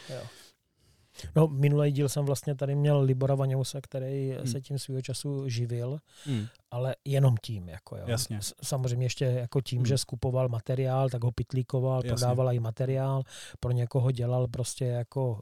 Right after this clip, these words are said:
Speaker 1: eh, větší
Speaker 2: Hmm.
Speaker 1: zakázky, ale říkal, že ho to prostě úplně jako utavilo a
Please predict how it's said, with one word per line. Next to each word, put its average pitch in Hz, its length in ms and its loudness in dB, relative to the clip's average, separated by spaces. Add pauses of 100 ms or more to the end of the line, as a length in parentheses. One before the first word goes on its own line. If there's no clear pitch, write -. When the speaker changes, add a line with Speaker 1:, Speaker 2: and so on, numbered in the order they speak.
(140)
Speaker 1:
eh, 110 40 -6 (140)
větší 123 220 0
Speaker 2:
Hmm. 127 60 -2
Speaker 1:
zakázky, 135 720 -2 (380)
ale 123 360 -2 (120)
říkal, 127 340 0
že 123 100 2
ho 123 100 2
to 120 120 -8
prostě - 280 -8
úplně 123 360 -2
jako 120 200 -8
utavilo 120 760 -2
a 120 120 -2